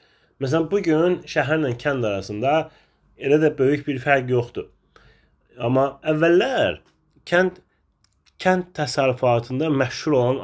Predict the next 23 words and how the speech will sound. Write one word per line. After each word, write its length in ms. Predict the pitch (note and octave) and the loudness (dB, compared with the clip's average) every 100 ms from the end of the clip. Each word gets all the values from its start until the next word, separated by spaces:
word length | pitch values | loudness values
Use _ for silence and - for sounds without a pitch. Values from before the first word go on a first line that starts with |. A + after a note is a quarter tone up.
| A#2+ | -4
adam 300 | A2+ A2+ B2 - _ A2+ | -2 -4 -6 -12 _ -2
demək 240 | A2+ A#2+ | 2 2
olar 220 | A#2 G2+ | 2 0
ki, 60 | B2+ | -2
olmayıb. 380 | A#2 G2 E2+ C3+ | -4 -4 -4 -4
Heç 200 | B2+ C3+ | -2 -2
vaxt 200 | A2+ A#2 | -4 -4
demirik 300 | G2+ G#2+ A#2 | -4 -6 -6
ki, 40 | |
filan 180 | B2+ A2 | -8 -6
kəs 240 | - B2 A#2+ | -8 -8 -8
məşhur 320 | G2+ C3+ B2 B2 | -6 -6 -6 -4
əkinçidir. 520 | A2 F#2+ A2 D#2+ - - - _ - | -6 -4 -6 -6 -12 -20 -20 _ -6
Əsas 280 | D#3+ A3 G3 | 0 0 -2
üç 220 | F#3 - | -6 0
dənə 160 | C3 - | 0 2
sahə 320 | B2 A#2 A#2 | 0 2 0
olub 200 | G2 G2 | -2 -2
da 100 | D3 | -2
bu 140 | C3+ A#2 | -2 -4
məşhurluq 420 | G#2 - A2 G#2 | -6 -6 -6 -6
sahəsində. 500 | A#2+ G2+ F#2+ G2+ F#2+ - - _ _ - | -2 -2 -4 -8 -10 -12 -20 _ _ -6
Elm, 720 | D#3+ D#3 A2 G#2 A2+ E3 F#3+ | 0 2 2 0 0 -2 -4